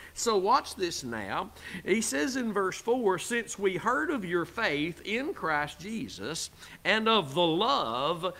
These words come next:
which you have to all the saints, for the hope which is laid up for you in heaven, whereof you heard before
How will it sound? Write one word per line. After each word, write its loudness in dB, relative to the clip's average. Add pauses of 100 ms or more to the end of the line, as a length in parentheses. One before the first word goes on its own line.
(160)
which 2
you -2
have 2
to -2
all 4
the -4
saints, -6 (400)
for 4
the 2
hope 2
which -2
is -6
laid 0
up -4
for -2
you -4
in -2
heaven, -6 (320)
whereof 4
you -2
heard 0
before -2